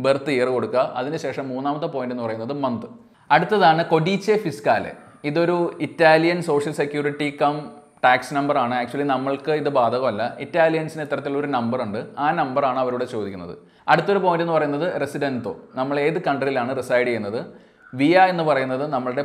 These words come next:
പോസ്റ്റൽ അഡ്രസ്സ്, നിങ്ങളുടെ ഇപ്പോഴത്തെ പോസ്റ്റൽ അഡ്രസ്സ് ഡീറ്റെയിൽ ആയിട്ട് കൊടുക്കുക. അതിനുശേഷം അടുത്തൊരു ഫീൽഡ് എന്ന് പറയുന്നത് ടെലിഫോൺ, നിങ്ങൾക്ക് എല്ലാവർക്കും അറിയാം ടെലിഫോൺ നമ്പർ, അല്ലെന്നുണ്ടെങ്കിൽ നിങ്ങളുടെ മൊബൈൽ നമ്പർ.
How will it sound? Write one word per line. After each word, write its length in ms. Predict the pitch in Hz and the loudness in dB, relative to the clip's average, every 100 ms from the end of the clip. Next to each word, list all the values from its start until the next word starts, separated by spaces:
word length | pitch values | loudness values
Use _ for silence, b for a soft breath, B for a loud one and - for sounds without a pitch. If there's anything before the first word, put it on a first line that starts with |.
| 143 | 0
പോസ്റ്റൽ 300 | 127 127 123 | -2 0 -2
അഡ്രസ്സ്, 320 | 101 95 90 - - _ _ _ 127 | -2 -6 -10 -18 -20 _ _ _ -6
നിങ്ങളുടെ 280 | 131 135 135 | -4 -2 -2
ഇപ്പോഴത്തെ 320 | 127 123 147 147 | -2 -2 -4 -4
പോസ്റ്റൽ 360 | 127 123 - 127 | -2 -2 -2 -4
അഡ്രസ്സ് 280 | 107 110 127 120 | -4 -6 -6 -4
ഡീറ്റെയിൽ 300 | 113 117 117 | -4 -2 -2
ആയിട്ട് 120 | 113 113 | -2 -4
കൊടുക്കുക. 240 | 101 120 120 | -4 -2 -2
അതിനുശേഷം 460 | 120 120 120 135 151 - - | -4 -6 -6 -8 -10 -14 -4
അടുത്തൊരു 260 | 135 165 160 | -2 -2 -2
ഫീൽഡ് 180 | 160 147 | -2 0
എന്ന് 100 | 151 | 0
പറയുന്നത് 280 | 151 147 143 151 139 | 0 0 -2 -2 -2
ടെലിഫോൺ, 360 | 135 139 139 143 | -2 -2 -4 -4
നിങ്ങൾക്ക് 220 | 139 135 139 | -6 -4 -2
എല്ലാവർക്കും 300 | 135 131 127 | -2 -2 -4
അറിയാം 180 | 120 123 120 | -4 -4 -4
ടെലിഫോൺ 260 | 117 127 123 | -4 -6 -4
നമ്പർ, 180 | 117 117 | -2 -2
അല്ലെന്നുണ്ടെങ്കിൽ 420 | 117 120 120 117 120 | -2 -4 -4 -6 -6
നിങ്ങളുടെ 200 | 117 117 | -4 -4
മൊബൈൽ 220 | 107 113 120 | -4 -4 -4
നമ്പർ. 180 | 104 | -4